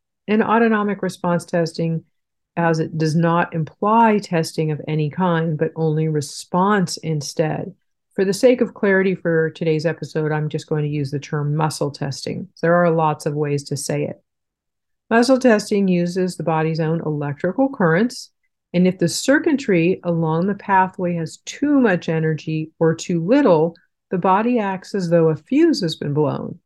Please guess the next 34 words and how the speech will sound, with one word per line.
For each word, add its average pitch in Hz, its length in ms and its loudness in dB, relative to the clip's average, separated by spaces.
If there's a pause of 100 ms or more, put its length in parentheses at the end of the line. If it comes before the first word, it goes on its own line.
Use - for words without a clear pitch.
(560)
This 254 200 4
tells 214 340 2
us 196 180 -2
there 170 220 4
is 165 160 0
an 170 100 -2
energy 156 560 -4
imbalance, 160 840 -2
which - 260 -6
can, 165 500 -2 (100)
or 160 240 4
already 165 380 2
has, 170 600 -2 (340)
caused 180 500 0
a 170 80 -4
health 170 440 -4
problem 156 400 0
in 156 80 0
the 151 60 0
body. 147 520 -2 (560)
Here 254 240 4
we 269 140 6
find 214 280 2
the 175 100 4
root 196 400 0
cause 160 600 -2 (180)
of 156 280 0 (160)
and 165 180 2
protocol 226 560 4
necessary 151 680 0
to 151 80 0
help 143 220 -4
the 156 60 -10
patient. 208 640 2